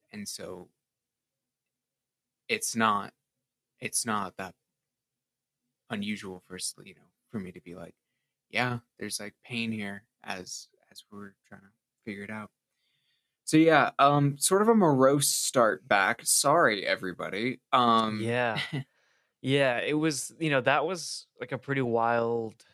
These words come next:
Speaker 2: like, end of year, like, uh, yeah, I don't know, <laughs> I, I don't know. <laughs>
Speaker 1: Yeah.
Speaker 2: Um, it's certainly something I think we'll be thinking about for a while, and,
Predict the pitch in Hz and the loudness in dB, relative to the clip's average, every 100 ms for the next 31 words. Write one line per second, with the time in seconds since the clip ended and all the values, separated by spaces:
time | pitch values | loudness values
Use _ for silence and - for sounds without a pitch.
0 | _ _ _ _ _ _ _ - 117 107 | _ _ _ _ _ _ _ -12 -10 -10
1 | _ _ _ 117 120 127 117 120 131 113 | _ _ _ -10 -4 -4 -4 -4 -2 -4
2 | 95 _ - 107 104 _ _ _ _ _ | -8 _ -12 -10 -10 _ _ _ _ _
3 | _ _ _ _ _ _ _ _ _ _ | _ _ _ _ _ _ _ _ _ _
4 | _ _ - 110 107 110 110 - 120 113 | _ _ -8 -8 -6 -6 -6 -6 -6 -6
5 | 117 - 120 131 123 123 131 113 - - | -6 -6 -6 -6 -4 -4 -6 -8 -16 -16
6 | 190 170 139 160 110 143 165 - _ _ | -8 -6 -2 -2 0 -4 -6 -10 _ _
7 | _ _ - 117 107 101 101 - _ _ | _ _ -6 -4 -4 -8 -14 -18 _ _
8 | _ _ _ _ _ _ _ _ _ 131 | _ _ _ _ _ _ _ _ _ -10
9 | - 147 139 120 120 117 117 - 113 - | -6 -4 -4 -4 -4 -6 -6 -8 -14 -10
10 | 113 107 104 110 - 110 107 - 110 104 | -10 -8 -12 -14 -12 -8 -10 -10 -10 -10
11 | 101 101 101 98 - 101 101 98 95 | -10 -10 -10 -12 -16 -16 -16 -16 -18